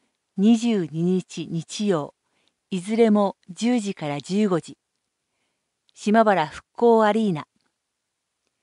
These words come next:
新型コロナウイルス感染症の拡大防止対策のため、来場時は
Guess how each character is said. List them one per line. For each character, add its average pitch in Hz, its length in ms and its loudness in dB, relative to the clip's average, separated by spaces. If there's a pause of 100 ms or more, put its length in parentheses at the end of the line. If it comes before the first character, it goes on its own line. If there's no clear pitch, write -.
(340)
新 240 320 0
型 240 240 2
コ 240 100 -4
ロ 240 100 2
ナ 240 160 4
ウ 240 80 0
イ 240 60 -2
ル 220 80 0
ス - 140 -10
感 202 240 -2
染 202 200 -2
症 190 260 -2
の 175 280 -4
拡 - 260 -6
大 226 200 2
防 226 220 4
止 - 120 -12
対 240 180 -2
策 202 220 -6
の 156 140 -6
た 170 120 -6
め、 165 240 -6 (520)
来 190 260 4
場 208 220 4
時 151 160 -6
は 147 180 -4